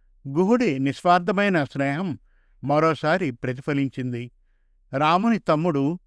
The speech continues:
భరతుడు నిషాద ప్రాంతానికి చేరుకున్నప్పుడు, రాముడు వనవాసంలో ఉన్న సమయంలో భరతుడు అక్కడకు రాగానే గుహుడు అతన్ని అనుమానించాడు. భరతుడు రామునికి హాని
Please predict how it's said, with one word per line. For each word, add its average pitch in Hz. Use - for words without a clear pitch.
భరతుడు 156
నిషాద 180
ప్రాంతానికి 160
చేరుకున్నప్పుడు, 143
రాముడు 175
వనవాసంలో 165
ఉన్న 147
సమయంలో 143
భరతుడు 170
అక్కడకు 151
రాగానే 143
గుహుడు 147
అతన్ని 139
అనుమానించాడు. 131
భరతుడు 180
రామునికి 160
హాని 143